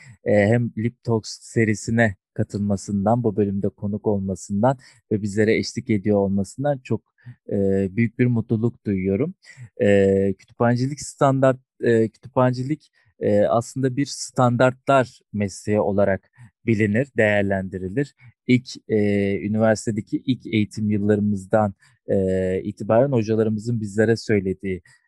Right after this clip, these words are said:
e, cümledir. Kütüphanecilik bir standartlar mesleğidir diye. Bu konuda,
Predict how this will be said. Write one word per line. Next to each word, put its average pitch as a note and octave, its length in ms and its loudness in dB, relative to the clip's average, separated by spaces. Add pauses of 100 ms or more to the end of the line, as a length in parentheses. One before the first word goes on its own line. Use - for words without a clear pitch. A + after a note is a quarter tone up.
e, F#2 340 -4
cümledir. F#2+ 460 -6
Kütüphanecilik G2+ 680 -6
bir A2 60 -6
standartlar G2+ 840 -2 (360)
mesleğidir G2 680 -4
diye. C#3 200 0
Bu B2+ 100 -4
konuda, A2+ 460 0